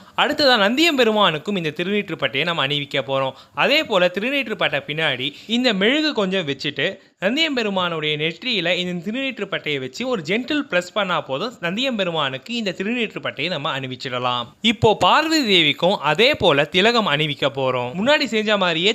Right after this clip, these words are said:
திலகத்துக்கு பின்னாடி நம்ம மெழுகு வச்சுட்டு ந-, பார்வதி தேவியோட நெற்றியில ஒரு ஜென்டில் பிரஸ் பண்ணா போதும், பார்வதி தேவிக்கு நம்ம திலகம் அணிவிச்சிடலாம். அடுத்ததா இப்போ சுவாமிகளுக்கு நாம இப்போ ஆபரணங்கள் அணிவிக்க போறோம். இப்போ சிவபெருமானுக்கு வெள்ளி பதக்கமானது அணிவிக்கப்படுகிறது. சிவபெருமானுக்கு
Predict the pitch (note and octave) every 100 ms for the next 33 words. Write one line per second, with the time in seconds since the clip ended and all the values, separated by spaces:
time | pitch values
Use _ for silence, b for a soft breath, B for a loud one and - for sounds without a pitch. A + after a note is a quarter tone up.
0 | A3 A#3 C#4 B3 F#3+ F3 E3+ F3 G#3 E3
1 | D#3 E3 A#3 A3 D#3 D3 G3+ A3+ F3 F#3
2 | A3+ A#3+ G3 E3 D3+ D3 F3+ F#3 E3 G#3
3 | E3+ G3+ D3+ F#3+ A#3+ A3 E3 - D3+ C#3+
4 | C3+ D#3+ C#4+ C#4 - F3 G3+ G#3 E3 C3+
5 | C#3+ G#3+ D3+ C3+ C#3+ D3+ B2 A#2+ - B2
6 | A#2+ A#2+ A#3+ E4+ E4 A3+ A3 F#3 F3+ F3+
7 | F3+ G3 D4+ B3+ F3 C#3+ F3+ F3 E3+ C3+
8 | C#3 F3+ C3+ F3+ C4+ C#4 G#3+ D#3 C#3+ F#3
9 | C#3+ D3 C#3+ D3+ C#3 D3+ C#3+ C3+ - B
10 | B A#3+ A#3+ G3+ - C4 D#4+ D#4+ C4+ G#3+
11 | E3 C3 - D3+ E3+ - _ - D#3 A3
12 | D#4 F4 A#3 G#3+ C4+ D4 C4 G3+ D#3+ D3
13 | G#3 D#3 F#3+ A3+ G3+ G3+ F#3+ E3 E3 E3
14 | D#3 D#3 D3+ C#3 - _ A3 D#4 E4+ D#4+
15 | C4 A3 F3 G#3+